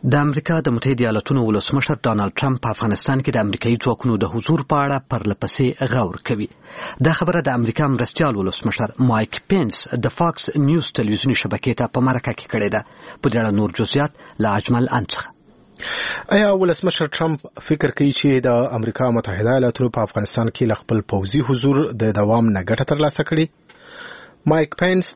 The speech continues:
Speaker 2: د فاکس نیوز د دې پوښتنې په ځواب کې وویل، «ولسمشر ډانلډ ټرمپ دا مهال چې موږ او تاسو خبرې کوو، د ارزونې په یوه پروسه کې دی.» د نوموړي په وینا، ښاغلی ټرمپ په افغانستان کې د امریکایي ځواکونو د حضور د دوام په اړه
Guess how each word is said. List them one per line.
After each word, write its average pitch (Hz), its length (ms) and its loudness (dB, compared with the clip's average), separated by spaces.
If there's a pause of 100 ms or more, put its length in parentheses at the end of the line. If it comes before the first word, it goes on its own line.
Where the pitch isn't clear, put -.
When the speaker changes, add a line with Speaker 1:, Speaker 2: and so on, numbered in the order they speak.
Speaker 2:
د 135 300 2
فاکس 151 340 0
نیوز 147 240 2
د - 80 4
دې 123 140 4
پوښتنې 123 340 0
په 113 120 0
ځواب 113 280 2
کې - 120 -2
وویل، 113 360 0 (480)
«ولسمشر 151 520 2
ډانلډ 151 280 2
ټرمپ 151 220 -2
دا 147 160 4
مهال 135 260 2
چې 127 280 -2
موږ 123 160 2
او 101 120 0
تاسو 113 300 -2
خبرې 131 340 0
کوو، 95 300 -2
د - 20 2 (280)
ارزونې 127 580 2
په 127 240 2
یوه 113 160 4 (100)
پروسه 143 340 0
کې - 140 -14
دی.» - 80 -14 (720)
د 117 220 4
نوموړي 113 420 4
په 113 100 4
وینا، 123 220 4 (160)
ښاغلی 117 400 2
ټرمپ 127 260 0
په 117 140 0
افغانستان 127 420 0
کې - 200 0
د 127 100 4
امریکایي 110 380 0
ځواکونو 139 360 2
د 120 100 2
حضور 131 300 2
د 123 140 2
دوام 143 320 2
په 127 100 0
اړه 107 320 0